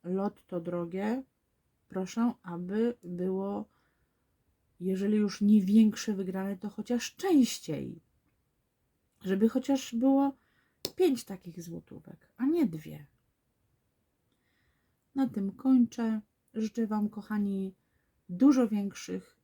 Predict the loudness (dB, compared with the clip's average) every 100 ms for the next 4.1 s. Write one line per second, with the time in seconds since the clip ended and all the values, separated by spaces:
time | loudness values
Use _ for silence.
0 | -12 -2 0 2 0 -4 -6 _ _ _
1 | -10 -8 -8 -8 -10 -10 -10 -12 -16 _
2 | _ -6 4 6 8 4 -2 -10 -10 -14
3 | -16 _ _ -14 -12 -10 -10 -8 -10 -14